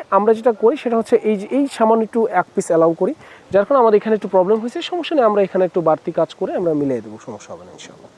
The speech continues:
আর হচ্ছে ইলেকট্রিকের পাইপ টানা হয়েছে দেখতেই পাচ্ছেন। আর, আহ, যেটা হচ্ছে এখন, আহ, আমাদের ডাক্টিং,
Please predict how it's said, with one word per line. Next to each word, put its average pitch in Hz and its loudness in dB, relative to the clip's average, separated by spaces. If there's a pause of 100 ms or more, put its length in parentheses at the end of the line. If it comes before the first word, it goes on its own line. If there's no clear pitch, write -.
(580)
আর 185 4
হচ্ছে 196 2
ইলেকট্রিকের 202 2
পাইপ 190 2
টানা 208 2
হয়েছে 196 0
দেখতেই 190 2
পাচ্ছেন। 180 0 (500)
আর, 143 2
আহ, 156 -2
যেটা 180 0
হচ্ছে 220 2
এখন, 208 2
আহ, 180 4
আমাদের 160 -2
ডাক্টিং, 180 0